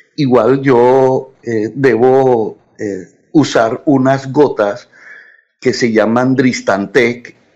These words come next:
y, eh, otras que se me escapa el nombre porque es un antibiótico fuerte que me permite mantener una presión interna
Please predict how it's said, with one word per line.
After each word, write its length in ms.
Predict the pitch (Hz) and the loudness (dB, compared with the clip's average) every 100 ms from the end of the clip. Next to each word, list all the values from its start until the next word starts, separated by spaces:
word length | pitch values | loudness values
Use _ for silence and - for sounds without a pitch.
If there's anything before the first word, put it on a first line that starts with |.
| - | 0
y, 440 | 135 165 165 - - | 2 2 -2 -6 -10
eh, 180 | 107 - | -10 -2
otras 420 | 117 113 127 135 | -2 0 -4 -4
que 140 | 143 | -6
se 140 | 127 110 | -2 -2
me 120 | 107 | -2
escapa 440 | 104 123 110 117 | -4 -4 -2 -2
el 180 | 127 131 | -2 0
nombre 400 | 131 120 113 123 | 0 0 -2 -4
porque 300 | 117 107 101 | -4 -4 -4
es 120 | 104 | -2
un 120 | 135 123 | -2 -2
antibiótico 800 | 123 123 117 113 - 120 127 | -4 -2 0 0 0 -4 -4
fuerte 580 | 131 147 123 107 - 156 - - - - - - - _ | -2 0 0 0 -8 -8 -10 -20 -20 -20 -16 -16 -18 _
que 140 | 139 | 0
me 140 | 120 | 0
permite 500 | 117 120 110 131 131 | 0 -2 0 0 0
mantener 560 | 151 143 131 127 107 113 | -2 0 0 0 0 0
una 300 | 131 135 127 | 0 0 -2
presión 440 | 120 110 - 123 | -4 -4 -2 -2
interna 840 | 127 131 - 143 131 135 135 135 - | 0 -2 0 -2 0 0 0 -2 -8